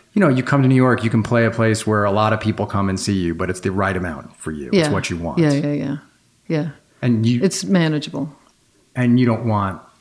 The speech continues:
Speaker 2: Dude, I can't even tell you. I, I'm not trying to be humble, or, and it's just, it's, you know, until Tuesday, we were briefly, like, when we had, you know, when The Voice Carry was a big video, and we were very recognizable, and it's just, it's like, I can't handle it. I can't handle it. It's weird.
Speaker 1: Yeah,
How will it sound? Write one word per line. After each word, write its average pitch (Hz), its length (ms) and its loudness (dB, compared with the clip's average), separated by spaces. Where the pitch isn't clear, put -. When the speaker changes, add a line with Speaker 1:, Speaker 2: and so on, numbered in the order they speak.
Speaker 2:
Dude, 196 220 2
I 208 80 0
can't 262 300 4
even 262 120 6
tell 202 220 0
you. 156 100 2
I, - 240 2
I'm 214 120 6
not 233 200 4
trying 247 180 4
to 226 40 4
be 190 80 2
humble, 175 500 2
or, 160 280 0
and 160 260 0
it's 160 240 -2
just, - 400 0
it's, - 480 0
you 220 160 6
know, 208 100 8
until 196 240 4
Tuesday, 208 360 2
we 180 180 6
were 170 140 4
briefly, 165 840 2
like, 170 140 2
when 160 220 0
we 160 100 2
had, 151 260 0
you 165 140 0
know, 156 80 2
when 147 160 2
The 147 60 -2
Voice 151 340 -2
Carry 160 240 0
was 151 160 0
a 147 60 -8
big 147 180 -4
video, 190 580 4
and 151 220 0
we 151 140 4
were 143 80 2
very 170 260 2
recognizable, 160 840 0
and 165 120 2
it's - 240 -4
just, 165 400 -2
it's 170 160 -4
like, 156 200 -4
I 160 120 -2
can't 180 240 -2
handle 185 280 0
it. 135 180 -4
I 143 80 -4
can't 165 220 -4
handle 185 220 0
it. 151 160 -8
It's - 160 -4
weird. 175 340 2
Speaker 1:
Yeah, 175 240 6